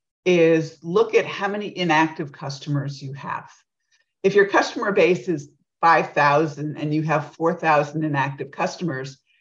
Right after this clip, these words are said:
the first marketing you should really be doing is to turn those inactive customers, I E customers who haven't used your company in the last eighteen months or longer,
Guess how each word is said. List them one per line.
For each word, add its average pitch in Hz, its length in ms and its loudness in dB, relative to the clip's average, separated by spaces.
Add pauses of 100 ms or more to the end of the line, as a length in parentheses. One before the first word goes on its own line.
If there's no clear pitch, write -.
(200)
the 156 60 -2
first - 440 2
marketing 151 540 2
you 151 100 -2
should 143 240 -8
really 202 240 4
be 151 140 -2
doing 139 400 -6
is 139 180 -6
to - 80 -16
turn 165 260 0
those 143 220 0
inactive 139 460 -4
customers, 139 680 -6
I 143 180 0
E 147 180 -6
customers 139 500 -4
who 147 140 -8
haven't 127 440 -8
used 160 480 -4
your 131 120 -2
company 143 480 -2
in 131 100 -4
the 127 60 -8
last 127 500 -4
eighteen 143 400 -6
months 131 380 -10
or 127 340 -8
longer, 151 720 2